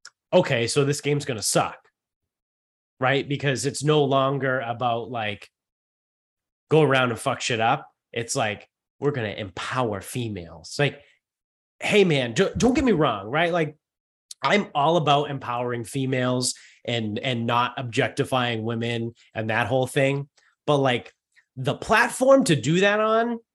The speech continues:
isn't Grand Theft Auto, right? <laughs> Like, like, let's, let's all agree that, like, by changing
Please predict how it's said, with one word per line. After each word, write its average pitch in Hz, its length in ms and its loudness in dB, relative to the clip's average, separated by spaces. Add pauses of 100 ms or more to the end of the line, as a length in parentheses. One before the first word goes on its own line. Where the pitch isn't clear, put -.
(400)
isn't 175 360 2
Grand 147 320 0
Theft 135 260 -2
Auto, 104 440 -8 (880)
right? 151 280 4
<laughs> - 0 -
Like, - 380 0 (580)
like, - 280 -2 (440)
let's, - 520 0
let's 254 260 4
all 202 280 6
agree 156 680 2 (240)
that, 135 240 0
like, 120 400 -2 (1040)
by 135 360 0
changing 165 1080 0